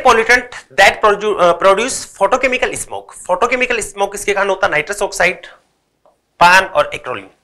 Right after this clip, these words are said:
इसके कारण। Environmental chemistry का याद रखने का।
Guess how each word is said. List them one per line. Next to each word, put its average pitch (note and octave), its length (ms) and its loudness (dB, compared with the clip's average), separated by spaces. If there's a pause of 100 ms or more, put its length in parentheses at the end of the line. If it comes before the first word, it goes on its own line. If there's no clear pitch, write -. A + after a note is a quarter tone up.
(840)
इसके - 280 -14
कारण। - 220 -12 (1160)
Environmental G3+ 460 2
chemistry F#3 380 -6
का A3 100 -10
याद D#3+ 220 -10
रखने A#2 220 -20
का। - 180 -20